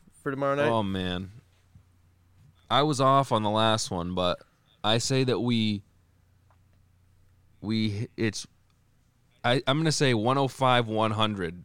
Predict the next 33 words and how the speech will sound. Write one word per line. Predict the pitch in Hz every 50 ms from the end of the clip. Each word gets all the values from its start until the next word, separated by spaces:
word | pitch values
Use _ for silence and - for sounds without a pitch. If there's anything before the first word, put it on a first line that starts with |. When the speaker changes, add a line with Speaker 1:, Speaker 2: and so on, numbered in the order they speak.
| - - -
Speaker 2:
but | - 98 90
we | 80 98 98
win, | 95 90 80 57 - - _ _ _ _ _ _ -
obviously. | - 95 87 87 82 85 - 80 80 92 92 _ -
Speaker 1:
One | - 107 104
oh | 98
five | - - 92 92 90
one | 92 90
hundred. | 87 87 90 92 98 107 107 _ _ _ - _ _ _ - - - - - - - - - - - _ _ _ _ -
Yeah, | 127 127 131 131 101
Speaker 2:
Yeah. | 92 - -
Speaker 1:
I | - 135
like | 147 135 131 139 135 -
that. | 127 110 110 92 82 101
Definitely, | 123 127 123 127 95 - -
I | 107
definitely | 104 120 120 - 135 117
like | 107 107 104 -
that, | - 110 104 101
uh, | 98 92 92 90 90 87 87 90 101 - - _ _ _ _
that | - - 85 82 - -
points | - - 104 92 92 90 82 - - - - -
number | - 85 82 80 73 71 76 78 78 98 98 - _ _ - _ _ _ -
around | 95 90 82 -
two | - - 90 85
oh | 85
five. | - - 92 92 90 87 87 87 - - - - - - _ _ _ - _ _ _ _ _ _ _ _ _ _ _ _ _ _ _ _ -
I'm | -
gonna | 123 131 131
go | 135 127
one | 120 107 104 113 117 120 123
oh | 120 110
six | - - - - - 110 104 - - - - -